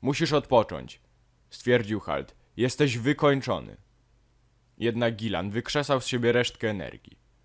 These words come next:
Odepchnął żołnierzy, stanął pewnie na własnych nogach.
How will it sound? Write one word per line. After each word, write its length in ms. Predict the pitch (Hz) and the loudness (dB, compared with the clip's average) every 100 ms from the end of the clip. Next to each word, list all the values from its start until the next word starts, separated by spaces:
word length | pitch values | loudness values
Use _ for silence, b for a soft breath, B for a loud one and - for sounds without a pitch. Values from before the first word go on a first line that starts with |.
| _ _ _ _ - | _ _ _ _ -6
Odepchnął 560 | 117 127 - - 80 | 0 0 0 -6 -8
żołnierzy, 540 | 90 98 107 117 127 123 b b b | -6 -4 -2 0 -2 -4 b b b
stanął 420 | - 147 147 143 | 2 4 6 4
pewnie 360 | - 131 127 123 | 6 4 4 2
na 120 | 117 | 2
własnych 460 | 107 107 - 101 | 2 0 -2 -10
nogach. 380 | 80 58 - - | -10 -14 -16 -20